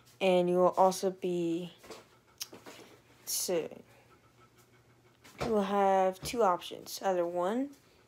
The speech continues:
you can get a hundred fifty dollars, or two,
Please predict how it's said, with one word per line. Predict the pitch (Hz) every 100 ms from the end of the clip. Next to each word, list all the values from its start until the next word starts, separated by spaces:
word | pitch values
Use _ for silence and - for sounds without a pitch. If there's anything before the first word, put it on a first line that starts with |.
| -
you | 190
can | 175 170
get | 170
a | 170
hundred | 175 170 170
fifty | 165 165
dollars, | 165 170 226 262 - - _ _ _ - - -
or | 175 165 -
two, | - 262 196 165 180